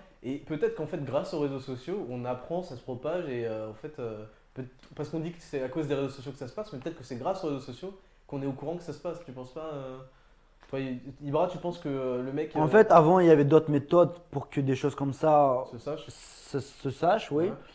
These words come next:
Speaker 2: Jusque-là, c'est les réseaux sociaux, je vois pas grande différence. Je veux dire,
Speaker 1: Ouais.
Speaker 2: peut-être, euh,
Speaker 1: Est-ce
Speaker 2: là,
Speaker 1: que
Speaker 2: on
Speaker 1: tu
Speaker 2: a
Speaker 1: penses que, que c-, on, on, ça donne envie quand même, par exemple, Snapchat et tout, de
Speaker 2: Oui, bien
Speaker 1: faire
Speaker 2: sûr,
Speaker 1: de,
Speaker 2: bien
Speaker 1: d'être
Speaker 2: sûr, ça
Speaker 1: connu,
Speaker 2: donne
Speaker 1: euh,
Speaker 2: en-,
Speaker 1: pour être
Speaker 2: ouais,
Speaker 1: un
Speaker 2: ouais,
Speaker 1: beau
Speaker 2: ouais.
Speaker 1: fils de pute, tu vois ?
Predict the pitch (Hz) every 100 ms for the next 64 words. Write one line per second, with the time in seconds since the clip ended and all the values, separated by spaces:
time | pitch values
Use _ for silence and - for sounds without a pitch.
0 | - 139 139 139 143 - 139 120 117 131
1 | 120 123 - 175 175 139 123 117 147 135
2 | 123 139 131 120 165 170 151 131 123 117
3 | 113 147 143 127 127 123 - - - _
4 | _ - 131 147 143 139 202 - 147 135
5 | - 135 - 143 147 143 135 160 147 170
6 | 156 151 180 139 147 147 135 127 - 131
7 | - 139 131 156 175 - - 190 185 175
8 | - 202 160 170 170 190 185 156 170 170
9 | 156 156 151 170 165 156 147 143 156 151
10 | 165 - 127 - _ _ 147